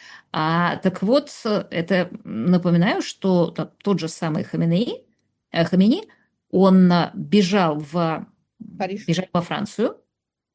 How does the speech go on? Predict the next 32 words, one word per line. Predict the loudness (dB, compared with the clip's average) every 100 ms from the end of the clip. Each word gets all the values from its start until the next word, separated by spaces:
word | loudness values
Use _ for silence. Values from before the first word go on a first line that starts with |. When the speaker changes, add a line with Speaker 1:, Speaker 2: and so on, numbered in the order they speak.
| _ _
Speaker 1:
там | 2 4
прекрасно | 4 4 2 4
жил, | 4 4 4
у |
него | 4 2
все | -2 -12 -4 -4
просвещенные | 0 -2 0 -2 0 0 2 4
медиа | 2 2 0
брали | 0 0 0
интервью. | -2 -2 -6 -6 -8 -6
«Ах, | -6 0
расскажите, | -2 0 0 0 -2 -4 -6
как | -4 -2
вы | 0 2
тут | 0 -2
собираетесь | -4 -2 0 0 -2
бороться, | 0 0 0 -2 -10
значит, | -8 -10 -16
с | -8
кровавым | -4 0 0 0
шахом?» | -2 -14 -10 -10 -12 _ _ _ -20 -20 _ -20 -20 _
И | -2 -2
всюду | 0 2 6
нам | 6 6
рассказывали | 2 -2 -2 -2 -4
только | -4 -2 -2
одно | 0 0
про | 0 -6
то, | -6
какой | -10 -4 -2
ужасный | -2 -4 -8
шах, | -8 -8